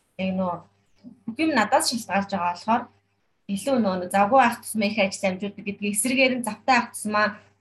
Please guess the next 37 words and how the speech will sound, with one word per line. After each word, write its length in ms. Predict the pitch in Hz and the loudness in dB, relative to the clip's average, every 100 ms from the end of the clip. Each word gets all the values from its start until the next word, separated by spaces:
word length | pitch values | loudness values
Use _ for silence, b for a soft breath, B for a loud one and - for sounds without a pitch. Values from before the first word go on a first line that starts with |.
| _ | _
бага 260 | 214 214 190 | 0 2 2
ажил 240 | - - | 0 -10
амжуулаад 440 | 165 160 170 170 165 | -10 -10 -12 -12 -12
байгаа 140 | - | -14
байхгүй. 420 | 165 - _ 170 170 _ _ _ _ _ _ _ _ | -18 -20 _ -20 -20 _ _ _ _ _ _ _ _
Тэгэхээр 200 | - 226 | -6 -4
тэр 200 | 226 302 208 | -2 -4 0
тал 200 | 294 285 | 0 2
дээр 180 | 269 262 | -2 2
таад 220 | 214 202 | 0 0
юу 120 | 185 | -6
гэж 120 | 180 | -12
бодож 260 | 175 - - | -18 -20 -20
байна? 240 | 185 208 202 _ _ _ _ _ _ _ _ - | -16 -16 -18 _ _ _ _ _ _ _ _ -8
Одоо 160 | 214 233 | 0 4
эгээгийн 380 | 247 339 339 269 | 4 4 6 4
хувьд 180 | 247 | 4
юу 140 | 226 220 | 0 -2
гэж 100 | 214 | -2
бодож 280 | 180 - - | -6 -8 -14
байна? 180 | 185 - b b | -12 -14 b b
Нөө 160 | 185 180 170 | -10 -10 -8
төрийн 340 | 196 226 269 | -2 4 6
албанд 380 | 220 208 196 196 | 4 2 -6 -6
ингээд 240 | 185 185 220 | -6 -2 2
заавалчгүй 580 | 233 262 285 285 285 | 4 4 2 0 4
ажиллаж 640 | 240 202 - - - _ - | 4 4 0 -16 -18 _ -2
явах 280 | 208 202 - b b b _ - | 0 0 -8 b b b _ -14
ёстой 220 | - 214 | -4 -2
үед 220 | 202 196 - | -2 -4 -6
үр 140 | 220 208 | -6 -6
бүтээлтэй 520 | - 214 208 - 196 | -6 -4 -4 -4 -4
байсан. 360 | 190 185 190 190 | -4 -4 -2 -2
Эсвэл 220 | 240 240 | -2 -2
хуваараа 400 | 226 226 247 240 | 2 2 4 4
ингээд 300 | 202 190 196 - _ _ _ _ 202 | 2 2 -2 -4 _ _ _ _ 0
өөрийнхөө 340 | 226 233 | 0 2